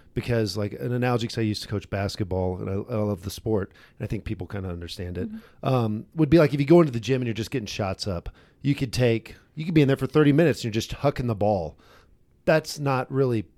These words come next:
Speaker 1: preparation that's going to produce any confidence. Now, it's sure gets your heart rate up or something like that, but the person that's checking where they're, where they're receiving the pass, where their feet are in the shot, where the ball is in the shot, where the release is,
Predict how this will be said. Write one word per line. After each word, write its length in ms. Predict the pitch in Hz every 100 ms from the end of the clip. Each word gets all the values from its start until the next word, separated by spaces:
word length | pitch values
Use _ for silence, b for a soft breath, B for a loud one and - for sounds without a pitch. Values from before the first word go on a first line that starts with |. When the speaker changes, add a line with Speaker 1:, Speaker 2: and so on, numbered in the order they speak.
| _ -
Speaker 1:
preparation 680 | 139 127 117 120 - 110 101
that's 200 | 104 -
going 160 | 117
to 60 | 104
produce 500 | - - 123 123 - -
any 240 | 160 127
confidence. 680 | - 113 110 - 80 78 - b b b
Now, 140 | 151 135
it's 360 | 143 113 - _ _ _ _ _ _ - - _ -
sure 200 | 151 117
gets 180 | 117
your 80 | 107
heart 200 | 98 123
rate 160 | 120 101
up 100 | 98
or 40 | 101
something 160 | 113
like 80 | 101
that, 220 | 120 104 B B B
but 160 | 139 -
the 220 | 123 117
person 420 | - 147 - 135
that's 300 | 117 117 - -
checking 460 | - 139 131 123 120
where 320 | 147 147 156
they're, 220 | 143 143
where 180 | 156 151
they're 80 | 143
receiving 400 | 127 - 127 123
the 60 | 117
pass, 400 | 101 92 90 - b b
where 140 | - 147
their 120 | 151
feet 240 | - 131 120
are 140 | 113
in 80 | 110
the 80 | 110
shot, 400 | - 104 98 - B B B
where 140 | 147
the 80 | 135
ball 380 | 98 120 131 120
is 160 | 104
in 80 | 104
the 80 | 101
shot, 300 | - 110 107
where 120 | 127
the 80 | 127
release 420 | 123 113 113 -
is, 220 | 113 104